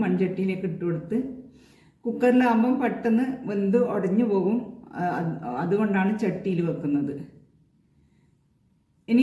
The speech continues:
ഇതിലേക്ക് വേവാൻ ആവശ്യത്തിനുള്ള വെള്ളവും കാൽ ടീസ്പൂൺ മഞ്ഞൾപ്പൊടിയും ഇട്ട് കൊടുത്ത് ആവശ്യത്തിന് ഉപ്പും ഒരു കാൽ ടീസ്പൂൺ ഉപ്പും കൂടെ ചേർത്ത് അടച്ച് വെച്ചിട്ടൊന്ന്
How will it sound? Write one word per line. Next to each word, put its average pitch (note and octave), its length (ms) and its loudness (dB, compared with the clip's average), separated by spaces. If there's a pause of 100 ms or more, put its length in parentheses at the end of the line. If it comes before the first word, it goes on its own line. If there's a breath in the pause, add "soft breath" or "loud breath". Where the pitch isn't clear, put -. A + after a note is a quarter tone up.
ഇതിലേക്ക് A#3+ 360 4 (120)
വേവാൻ G#3+ 380 2
ആവശ്യത്തിനുള്ള G3 580 0 (100)
വെള്ളവും F#3+ 440 2 (2500)
കാൽ G#3 200 0 (120)
ടീസ്പൂൺ G#3 380 2 (100)
മഞ്ഞൾപ്പൊടിയും F#3 640 0 (1000)
ഇട്ട് F#3+ 180 -8
കൊടുത്ത് F#3+ 340 0 (240)
ആവശ്യത്തിന് G3 520 0
ഉപ്പും - 320 -6
ഒരു G3 140 0 (420)
കാൽ F#3 160 0 (120)
ടീസ്പൂൺ G3+ 340 0 (100)
ഉപ്പും G3 320 -4
കൂടെ F#3 240 0
ചേർത്ത് F3 360 -4
അടച്ച് E3+ 320 -4
വെച്ചിട്ടൊന്ന് F3 460 -4